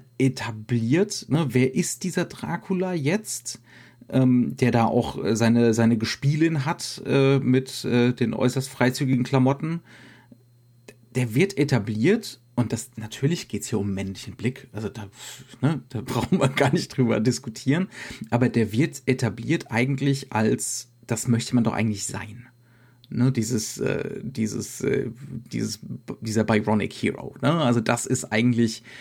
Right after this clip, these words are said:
äh, was, was, was man sein möchte, ähm, was der Zuschauer sein möchte, auch diese Schauwerte, die dadurch entstehen,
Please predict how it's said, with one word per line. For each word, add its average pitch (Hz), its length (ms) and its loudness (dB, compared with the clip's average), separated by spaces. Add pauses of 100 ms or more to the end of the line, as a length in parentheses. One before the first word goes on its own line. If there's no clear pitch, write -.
(180)
äh, - 80 -12
was, - 380 -4 (180)
was, - 500 -4
was 113 200 -4
man 113 180 2
sein 110 320 2
möchte, 165 500 0 (400)
ähm, 120 460 2 (480)
was 123 300 -4
der 110 140 -2
Zuschauer 170 640 0
sein 131 300 2
möchte, 135 560 0
auch 123 140 0
diese 113 220 0
Schauwerte, 151 680 0
die 147 140 0
dadurch 131 360 2
entstehen, 120 680 2